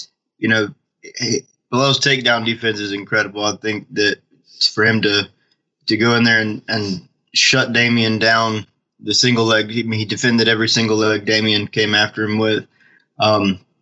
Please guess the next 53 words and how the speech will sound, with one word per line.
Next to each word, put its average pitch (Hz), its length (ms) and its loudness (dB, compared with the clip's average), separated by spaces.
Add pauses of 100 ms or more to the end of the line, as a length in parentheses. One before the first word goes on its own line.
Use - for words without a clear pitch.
(360)
it 151 60 0
was 120 160 2
a, 110 40 -2 (140)
an 113 100 0
impressive 117 420 0
showing. 117 360 2
It 113 60 -2
was 107 120 0
a 104 60 -2
big 110 280 0
win 113 260 2
for 113 120 -4
Bilal, 110 540 0 (300)
something 120 240 2
that 107 100 2
he 110 100 2
needed 107 340 0
definitely 110 360 -2
to 110 100 -8
move 110 160 0
him 107 140 -2
up 110 180 -2
in 101 60 -6
the 104 60 -2
rankings. 104 680 0 (420)
You 90 120 -4
know, 98 60 2
after 101 180 0
fighting 110 340 0
Leon 110 460 2
in, 104 300 -6
um, 110 400 -4 (100)
the - 140 -8
first 107 280 -2
round, 110 380 0
but - 100 -10
didn't 107 260 0
look 110 160 2
good 110 200 0
for 110 280 0
him. 107 180 -4 (520)
Um, 101 320 -2
then 104 260 0
the 104 80 0
disqualification 107 800 0
came 107 220 0
in 104 60 -4
the 101 60 -6
second, 107 440 0 (140)
or 110 100 -4
the 107 160 -2
no 113 220 2
contest. 110 680 0